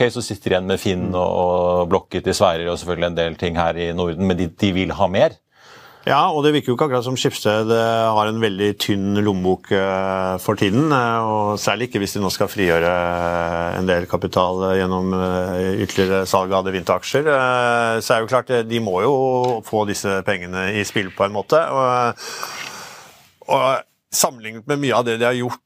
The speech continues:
Speaker 2: av litt sånn mindre, sånne venture-investeringer, så synes jeg jo faktisk det kjøpet her da gir, eh, mening litt sånn industrielt, eh, og i forhold til faktisk hva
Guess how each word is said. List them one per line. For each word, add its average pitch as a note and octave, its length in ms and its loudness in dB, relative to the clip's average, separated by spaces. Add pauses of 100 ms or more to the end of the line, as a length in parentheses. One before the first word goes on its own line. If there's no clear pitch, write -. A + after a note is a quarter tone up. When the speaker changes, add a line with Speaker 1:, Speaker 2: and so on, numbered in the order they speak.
(300)
Speaker 2:
av B2 160 2
litt B2 160 -6
sånn B2+ 260 0
mindre, A2+ 1400 2
sånne A#2 240 0
venture-investeringer, A2 1500 -2
så C#3 160 2
synes A#2+ 300 -4
jeg A#2 100 4
jo C#3+ 240 0
faktisk B2 460 -2
det G#2 180 2
kjøpet G2+ 480 -2
her A#2+ 260 2
da B2+ 180 0
gir, G2+ 520 -4
eh, G2+ 180 0
mening G#2 800 -2
litt G2+ 160 -2
sånn G2+ 240 2
industrielt, A2+ 720 2
eh, B2 160 4
og A2+ 220 2
i - 20 -2
forhold G2+ 300 -2
til G2 100 -4
faktisk G2+ 320 -2
hva F2+ 320 2